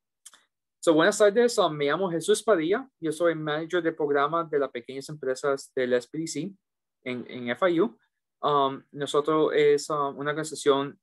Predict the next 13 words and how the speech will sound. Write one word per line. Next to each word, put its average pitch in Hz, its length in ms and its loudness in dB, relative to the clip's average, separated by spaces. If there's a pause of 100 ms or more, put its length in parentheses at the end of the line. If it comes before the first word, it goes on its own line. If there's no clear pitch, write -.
um, 131 220 -6 (320)
um, 123 220 -8
fundada 127 400 -2
federal 156 480 2 (520)
por 156 140 4
la 165 200 4
S 139 280 0
B 135 160 0
A, 190 260 -2 (600)
el, 127 420 -2 (100)
los 131 140 -6
fundadores 131 540 2
de, 135 200 2